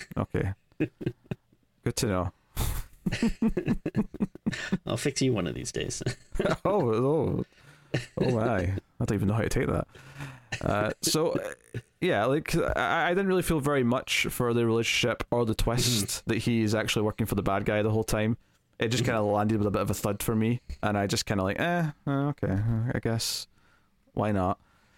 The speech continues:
Speaker 2: Uh,
Speaker 1: By then, you don't really care <laughs>
Speaker 2: Yeah.
Speaker 1: about what's going on. <laughs>
Speaker 2: But, yeah, by then I was, I was kind of out of it. I, like, it tried to make up for, like, the lack of mystique with just excess, like, gory deaths, I guess, uh,
Speaker 1: Mm-hmm.
Speaker 2: with the s-, you know, skin being ripped off and all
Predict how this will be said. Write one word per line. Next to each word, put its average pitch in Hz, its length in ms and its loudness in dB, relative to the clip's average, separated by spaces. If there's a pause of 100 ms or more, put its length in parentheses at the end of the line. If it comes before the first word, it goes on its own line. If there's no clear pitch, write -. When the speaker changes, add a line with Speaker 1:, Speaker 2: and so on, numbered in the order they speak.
(500)
Speaker 2:
Uh, 104 260 2
Speaker 1:
By 131 80 2
then, 131 200 2
you 107 80 2
don't 104 200 2
really 95 220 0
care 95 300 0 (160)
<laughs> - 120 -8
Speaker 2:
Yeah. 95 160 2
Speaker 1:
about 92 100 2
what's 110 200 -2
going 107 260 -4
on. 110 180 -4 (140)
<laughs> 120 120 -2 (280)
Speaker 2:
But, - 140 -4 (260)
yeah, 127 200 2
by 143 140 0
then 185 160 2
I 160 60 2
was, 123 160 0
I 101 100 0
was 107 180 2
kind 104 200 0
of 90 100 0
out 101 120 2
of 95 140 2
it. 95 40 2
I, 110 320 2 (1500)
like, 156 200 -2 (240)
it 165 140 -2
tried 233 280 0
to 262 120 2
make 170 320 2
up 143 160 0
for, 123 260 0
like, 110 220 2
the 113 100 2
lack 110 300 2
of 110 100 0
mystique 107 500 0
with 113 120 0
just 107 160 0
excess, 110 640 0
like, 101 180 0
gory 101 320 2
deaths, 101 380 0
I - 20 -2
guess, 131 560 0 (100)
uh, 95 360 2
Speaker 1:
Mm-hmm. 117 240 2
Speaker 2:
with 107 160 -2
the 101 60 0
s-, - 200 0
you 123 60 2
know, 98 80 2
skin 117 440 2
being 110 160 2
ripped 107 280 -2
off 95 320 2
and 95 80 0
all 98 180 2